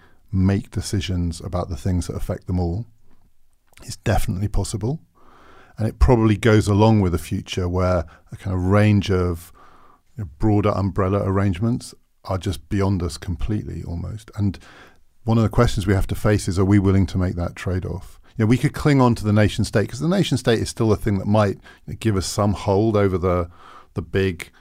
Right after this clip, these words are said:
international architecture. But it's possible that by clinging on to the nation state, we don't allow these more, you know, community-based forms of democracy to thrive.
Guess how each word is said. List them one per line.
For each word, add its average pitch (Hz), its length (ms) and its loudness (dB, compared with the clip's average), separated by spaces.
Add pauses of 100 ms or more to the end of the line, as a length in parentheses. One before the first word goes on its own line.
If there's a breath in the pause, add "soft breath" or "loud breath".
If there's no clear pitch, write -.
international 92 600 -4
architecture. 110 760 -6 (1500 loud breath)
But 104 100 0
it's - 140 -2
possible 101 480 0
that 98 80 -2
by 92 160 -4
clinging 101 340 -2
on 95 100 0
to - 100 -10
the 95 60 -6
nation 92 260 -4
state, - 300 -6
we 95 80 -6
don't 87 220 -6
allow 85 320 -4
these 85 460 -8
more, 87 440 -6 (320)
you - 80 -14
know, 101 100 -14
community-based 87 720 -2
forms 90 220 -2
of 82 80 -8
democracy 87 400 -8
to 85 120 -16
thrive. 87 500 -6